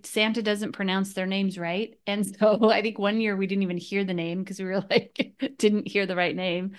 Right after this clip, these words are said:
So anyway, we have to put our own expectations to the side and realize, like, what can our kids handle? And maybe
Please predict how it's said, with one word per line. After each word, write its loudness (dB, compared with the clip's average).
So 4
anyway, 6
we 6
have 6
to 2
put 4
our 6
own 2
expectations 0
to -6
the -6
side -2
and 0
realize, -2
like, -6
what 0
can -4
our -2
kids -10
handle? -8
And -4
maybe 0